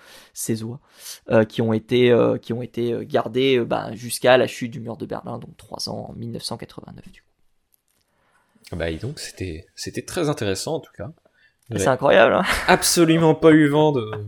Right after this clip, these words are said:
Speaker 2: de, de ce système d'oies de sécurité.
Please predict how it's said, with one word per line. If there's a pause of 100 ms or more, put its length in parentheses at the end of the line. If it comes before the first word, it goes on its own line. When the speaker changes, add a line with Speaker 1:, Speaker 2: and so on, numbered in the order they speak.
(420)
Speaker 2:
de,
de
ce
système
d'oies
de
sécurité.